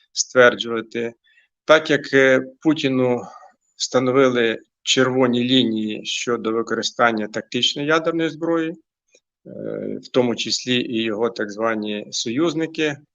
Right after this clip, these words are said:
в першу чергу це стосується Китаю, потім Індія зробила відповідну заяву, то зараз Путін перейшов, е, до,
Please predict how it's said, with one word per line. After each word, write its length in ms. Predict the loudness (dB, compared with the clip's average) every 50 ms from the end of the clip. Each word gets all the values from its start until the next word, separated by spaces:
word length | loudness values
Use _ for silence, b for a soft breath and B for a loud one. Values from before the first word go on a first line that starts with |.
| _ _ _ _ _ _ _ _ _ _
в 20 |
першу 260 | -6 -6 -6 -6 -8 -4
чергу 300 | 2 2 4 4 2 0
це 160 | -4 -6 -8
стосується 520 | -8 -10 -10 -4 -2 0 0 0 -2 -4
Китаю, 680 | -6 -6 -6 -6 -2 2 4 4 4 4 2 -2 -6 -10 _ _ _ _ _ _ _ _ _ _ _ _ _ _ _ _ _
потім 340 | -10 -10 -8 -6 -4 -2 0
Індія 320 | 0 0 2 2 2 2
зробила 400 | 0 -2 -2 0 0 2 2 2
відповідну 440 | 0 -2 -4 -4 -6 -4 -4 -4 -4
заяву, 500 | -2 0 2 2 4 4 2 0 -2 -8 -12 _ _ _ _ _ _ _ _ _ _
то 380 | 2 4 6 8 8 6 4 4
зараз 420 | 2 4 6 8 8 8 6 4
Путін 380 | 0 -4 -6 -4 -4 -4 -6 -4
перейшов, 640 | -2 0 0 0 0 0 2 2 2 2 0 -4 -4 0
е, 240 | 2 4 4 4 4 2
до, 500 | 0 0 2 4 6 6 6 4 4